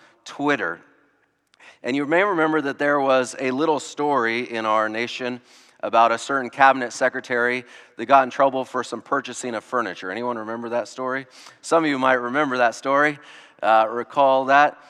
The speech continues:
Well, there was this, there was this headline that was going around, and I saw it all over social media, and I went back and checked this week, uh, just looking at the Google timeline and checking out things. You can still see how many things are retweet-, retweeted.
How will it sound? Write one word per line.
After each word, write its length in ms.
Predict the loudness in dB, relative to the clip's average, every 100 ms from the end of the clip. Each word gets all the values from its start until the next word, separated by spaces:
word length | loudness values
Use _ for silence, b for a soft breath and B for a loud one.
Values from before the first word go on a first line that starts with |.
| B B
Well, 140 | 2
there 120 | 4
was 160 | 2 2
this, 240 | 0 0
there 180 | 0 0
was 140 | 2 0
this 200 | -2 -2
headline 500 | -2 0 2 2 0
that 80 |
was 120 | -4 0
going 300 | 2 4 2
around, 300 | 2 2 2
and 100 | -2
I 60 |
saw 240 | 0 2 2
it 40 |
all 260 | 2 2 2
over 180 | 0
social 340 | 0 -4 -4 -4
media, 240 | -2 -2
and 80 | 0
I 80 | 0
went 180 | 0 4
back 240 | 4 2
and 80 | -4
checked 360 | 0 0 -2 -20 B B
this 180 | -6 -4
week, 380 | -2 -2 -2 -6
uh, 260 | -2 -2
just 240 | -2 -8 -10
looking 260 | -8 -6
at 80 | -6
the 120 | -8
Google 420 | -6 -6 -4 -6 -8 B B
timeline 560 | 2 4 4 2 -2 -2
and 140 | -4
checking 320 | -4 -2 -2
out 160 | -4 -4
things. 220 | -8 -8
You 40 |
can 120 | -10 -12
still 260 | -8 -8
see 300 | -6 -8 -6
how 120 | -4
many 140 | -4 -6
things 300 | -8 -10 -8
are 60 |
retweet-, 400 | -12 -12 -10 -12 -12
retweeted. 580 | -12 -12 -10 -10 -8